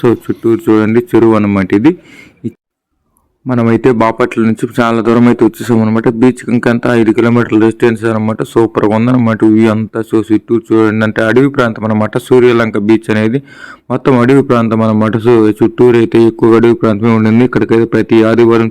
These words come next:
చాలా మంది వస్తూ ఉంటారు, వెళ్తూ ఉంటారు బీచ్కి. ఆదివారం అయితే చాలా, చాలా ఎక్కువ మంది వస్తారన్నమాట ఈ బీచ్కి. ఇది ఒక మినీ గోవా లాంటిది అనమాట. మనకైతే మన జర్నీ అయితే చాలా స్మూత్‌గా సాగిపోతున్నాం. బైక్ మీద వెళ్తా ఉన్నాను. చుట్టూ ఈదురు గాలులు అనమాట. ఎందుకంటే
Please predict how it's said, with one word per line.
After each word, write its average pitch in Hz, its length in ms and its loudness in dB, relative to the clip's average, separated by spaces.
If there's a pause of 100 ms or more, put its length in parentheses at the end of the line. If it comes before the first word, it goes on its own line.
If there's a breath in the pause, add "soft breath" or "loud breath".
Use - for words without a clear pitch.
చాలా 110 220 -2
మంది 110 400 -2
వస్తూ 107 300 -4
ఉంటారు, 107 400 -2
వెళ్తూ 104 340 -2
ఉంటారు 95 320 -2
బీచ్కి. 110 320 -2 (600 loud breath)
ఆదివారం 143 380 2
అయితే 127 280 2
చాలా, 120 180 2 (120)
చాలా 117 240 2
ఎక్కువ 113 240 0 (100)
మంది 104 160 -2
వస్తారన్నమాట 98 600 -6
ఈ 95 180 0
బీచ్కి. 104 240 0
ఇది 104 180 0
ఒక - 100 -20
మినీ 110 260 0 (120)
గోవా 107 320 0
లాంటిది 98 300 -2
అనమాట. 95 280 -2 (140)
మనకైతే 98 300 -6
మన 101 180 -2
జర్నీ 101 280 0
అయితే - 120 -20 (100)
చాలా 95 220 0
స్మూత్‌గా 98 480 -6
సాగిపోతున్నాం. 95 600 -4
బైక్ 101 220 -2
మీద 101 160 -2
వెళ్తా 92 220 -2 (140)
ఉన్నాను. 107 260 0 (600 loud breath)
చుట్టూ 113 180 -2 (160)
ఈదురు 117 280 4
గాలులు 104 260 2
అనమాట. 101 280 -2
ఎందుకంటే 113 320 0